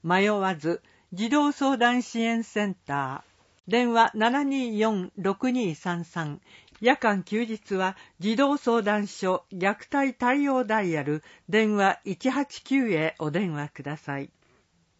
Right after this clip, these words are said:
統一キャンペーンロゴ。子どものエスオーエスサイン。殴られたようなあざがある。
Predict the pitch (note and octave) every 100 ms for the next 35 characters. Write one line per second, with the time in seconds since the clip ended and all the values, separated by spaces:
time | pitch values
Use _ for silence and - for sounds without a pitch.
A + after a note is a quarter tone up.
0 | _ _ _ _ _ _ _ _ - C#4
1 | D4+ D4 - - B3+ C#4+ - B3+ A#3+ A3
2 | G#3 F#3+ E3 D3 - _ _ _ _ _
3 | _ _ - A3 C4 A#3+ G#3 G3+ G3+ -
4 | G#3 G3+ - D4+ D4 C4+ B3+ - A#3 G#3+
5 | G#3+ F#3+ D3 C3 - _ _ _ _ _
6 | _ G3+ A3+ B3+ D#4 D4 B3 F#3 F3+ F#3
7 | F3+ D#3 D#3 - E3+ F3+ A#3+ F3 C#3+ D3
8 | D3+ -